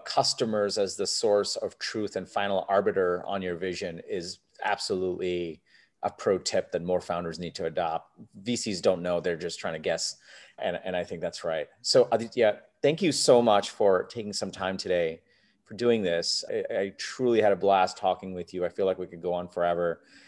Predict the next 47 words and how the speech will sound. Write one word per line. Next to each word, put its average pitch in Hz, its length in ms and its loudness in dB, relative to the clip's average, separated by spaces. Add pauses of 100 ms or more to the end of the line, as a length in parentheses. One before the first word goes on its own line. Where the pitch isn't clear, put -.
(280)
And 92 120 0
I 90 80 2
hope 101 260 2
that 92 140 2
you're 113 120 0
back 90 300 0
on 90 80 -8
the 85 80 -4
show 90 560 2
and 82 120 -2
you 73 60 -12
can 87 100 -12
tell 87 180 -2
us - 160 -2
more 85 160 -2
about 85 160 -4
the - 60 -10
progress 87 500 -2
you're 82 100 -4
making. 78 540 -8 (600)
As 139 140 2
I 151 80 10
mentioned 214 400 4
in 240 60 2
the 180 80 0
beginning 139 320 2
of 120 80 2
this 113 160 -4
episode, 123 520 2 (420)
the 151 80 6
whole 247 200 12
reason 170 240 8
I 123 80 6
started 117 360 4
this 107 140 -6
podcast, 110 640 -2
Sass 107 320 -2
and 98 80 -12
Scotch, 110 520 0
is 117 120 -2
so 131 160 0
that 120 220 4
founders 139 580 6
who 127 160 -2
are 120 160 4
actively 120 500 -2
building 104 720 4